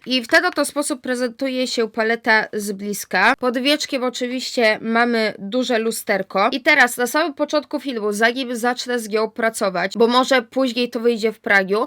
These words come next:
ale moim zdaniem to nie jest raczej chłodna paleta, bo mamy tutaj siedem matowych, chłodnych cieni. I jak patrzę na maty, dobra, ten jest chłodny, ten w kamerze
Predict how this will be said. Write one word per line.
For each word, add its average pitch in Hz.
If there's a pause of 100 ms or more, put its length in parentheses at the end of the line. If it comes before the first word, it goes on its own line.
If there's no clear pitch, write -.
ale 240
moim 269
zdaniem 233
to 240
nie 240
jest 226
raczej 208
chłodna 202
paleta, 196
bo 208
mamy 254
tutaj 247 (480)
siedem 254
matowych, 240
chłodnych 233
cieni. 202
I 247
jak 254
patrzę 285
na 269
maty, 240
dobra, 208
ten 247
jest 277
chłodny, 226
ten 320
w -
kamerze 262